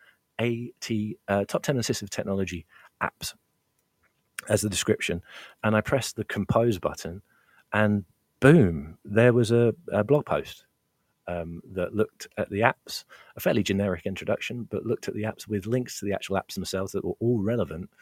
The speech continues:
and, um, a very kind of jaunty sa-, sign off, because you could choose the tone that was being written.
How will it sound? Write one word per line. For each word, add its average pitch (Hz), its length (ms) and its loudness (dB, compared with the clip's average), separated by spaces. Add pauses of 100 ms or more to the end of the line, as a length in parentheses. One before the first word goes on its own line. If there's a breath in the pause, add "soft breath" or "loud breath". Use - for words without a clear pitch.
(420 loud breath)
and, 95 480 0
um, 92 380 0
a 95 100 -4
very 101 240 4
kind 104 220 0
of 87 100 0
jaunty 107 400 0
sa-, 110 340 -2
sign 123 360 -2
off, - 340 -12
because 90 340 -6 (340 loud breath)
you 101 100 -4
could - 140 -6
choose 110 460 0
the 95 100 -12
tone 123 420 -2 (500)
that 98 240 0 (220)
was 101 160 -4
being 98 260 -2
written. 135 340 -4